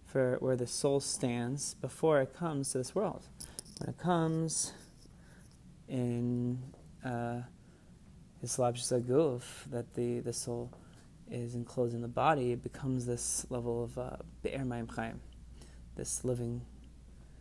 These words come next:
this well of living waters, that it returns in a sense and flows from below to above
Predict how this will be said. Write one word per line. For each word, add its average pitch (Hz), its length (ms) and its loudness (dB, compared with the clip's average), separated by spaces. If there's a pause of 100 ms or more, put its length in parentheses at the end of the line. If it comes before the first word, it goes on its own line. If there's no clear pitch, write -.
(240)
this 123 80 -6
well 123 220 6
of 120 120 2
living 117 300 2
waters, - 440 0
that 117 160 0
it - 60 -2
returns 135 560 0
in 123 80 -2
a 120 60 -4
sense 156 760 2
and 127 160 -4
flows 160 580 4
from 127 440 0 (500)
below 123 260 4
to 117 180 -2
above 117 560 0